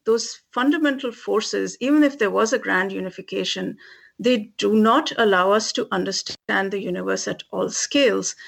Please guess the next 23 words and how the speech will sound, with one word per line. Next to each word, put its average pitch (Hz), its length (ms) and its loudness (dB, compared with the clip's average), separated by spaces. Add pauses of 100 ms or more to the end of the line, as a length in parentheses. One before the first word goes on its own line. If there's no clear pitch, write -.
(240)
If 240 200 0
you 277 100 4
understand 240 640 -2
quarks, 208 480 -4 (100)
that 208 180 -6
does 202 200 -6
not 202 180 -4
help 208 280 -4
you 208 120 -2
understand 190 540 -2
why 208 340 4
a 196 60 0
particular 208 600 -2
snowflake 214 680 -2
formed 196 520 -4
the 190 100 0
way 190 180 2
it 214 200 -2
did, 214 300 -4 (520)
uh, 202 300 4
much 254 360 2
less 240 420 -2 (200)
why, 226 580 4